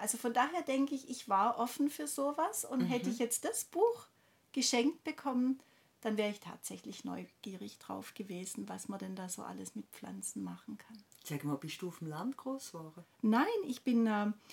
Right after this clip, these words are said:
Speaker 1: in so einem kleinen Dorf am Rand von Stuttgart groß geworden, aber in einer Wohnung, Hochparterre.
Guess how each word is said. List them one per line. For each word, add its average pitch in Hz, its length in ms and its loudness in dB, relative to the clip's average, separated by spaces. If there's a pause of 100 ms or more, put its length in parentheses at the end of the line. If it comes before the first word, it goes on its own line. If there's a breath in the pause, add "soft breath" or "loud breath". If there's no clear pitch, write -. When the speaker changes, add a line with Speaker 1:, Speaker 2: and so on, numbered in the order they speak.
(240 loud breath)
Speaker 1:
in 196 80 0
so 180 100 2
einem 175 180 2
kleinen 185 520 0
Dorf 196 520 0
am 202 140 -2
Rand 196 260 0
von 226 200 0
Stuttgart 247 500 -4
groß 226 360 2
geworden, 214 340 0
aber 214 160 0
in 208 120 0
einer 185 120 -4
Wohnung, 240 320 4 (340)
Hochparterre. 311 720 2